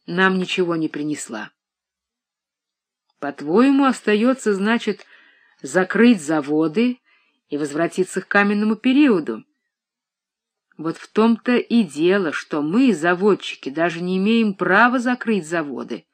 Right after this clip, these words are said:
потому что с ними связаны интересы полумиллионного населения,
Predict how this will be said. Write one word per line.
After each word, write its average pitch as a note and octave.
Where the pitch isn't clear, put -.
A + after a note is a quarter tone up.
потому F3
что G3
с F#3
ними A3
связаны G3+
интересы F#3+
полумиллионного F#3+
населения, F3+